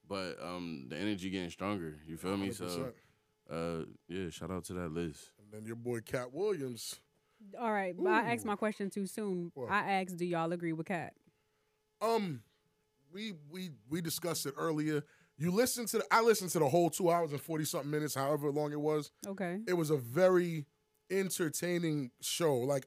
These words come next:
Speaker 2: I was entertained from minute one till it was over. Cat Williams is a very interesting guy.
Speaker 3: Yes, he is.
Speaker 2: I do believe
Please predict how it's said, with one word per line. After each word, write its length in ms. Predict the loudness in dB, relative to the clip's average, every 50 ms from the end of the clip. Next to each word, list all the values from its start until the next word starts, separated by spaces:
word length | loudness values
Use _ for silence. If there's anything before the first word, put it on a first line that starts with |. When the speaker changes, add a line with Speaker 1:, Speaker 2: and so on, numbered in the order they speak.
| 0
Speaker 2:
I 220 | 4 4 6 6 6
was 220 | 4 2 0 -2
entertained 560 | -2 -2 -2 -2 -2 0 0 0 0 0 -2
from 200 | 0 0 0 2
minute 240 | 2 0 0 0 -2
one 380 | -2 0 0 0 0 0 -4 -6 _ _ _ _ _ _ _ _ -2
till 240 | 2 4 4 6
it 40 | 6
was 160 | 4 4 4
over. 400 | 4 4 4 4 0 -2 -4 -6 -8 _ _ _ _ _ _ _ _ _ _ _ _ -4
Cat 280 | 2 4 4 4 4 4
Williams 540 | 4 4 4 4 4 2 0 0 -2 -4 -2 -2
is 160 | -2 0 0
a 80 | -2
very 600 | -2 -4 -6 -2 0 2 2 2 2 0 -2 -6 -8 _
interesting 600 | -8 -6 -6 -6 -6 -6 -6 -6 -6 -6 -6 -4
guy. 280 | -4 -4 -4 -6 -6 -10 -12 -12 -8
Speaker 3:
Yes, 340 | -4 -2 0 0 0 0 -2
he 180 | -4 -4 -2
is. 520 | 0 0 0 0 0 -2 -4 -6 -8 -14 -20 _ _ _ 4
Speaker 2:
I 160 | 4 6 4
do 280 | 4 2 0 2 2
believe 640 | 2 2 0 0 0 0 0 0 2 0 0 -2 -4